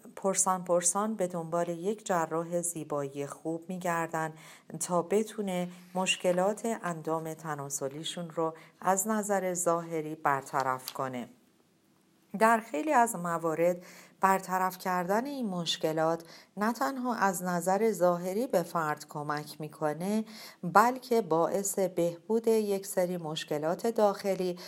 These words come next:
از جمله عفونت‌ها، بی اختیاری‌های ادرار و مشکلات دیگه می‌شه.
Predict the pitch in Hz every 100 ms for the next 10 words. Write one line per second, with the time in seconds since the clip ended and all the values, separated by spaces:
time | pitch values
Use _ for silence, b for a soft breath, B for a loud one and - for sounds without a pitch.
0 | B - 240 254 208 202 190 180 185 -
1 | 175 - 151 143 147 - 165 160 165 B
2 | - 165 - 165 - 170 156 151 151 160
3 | 214 220 185 156 151 147 147 147 147 B
4 | B 226 240 214 - 165 151 151 151 170
5 | 165 165 175 175 139 117 123 - 120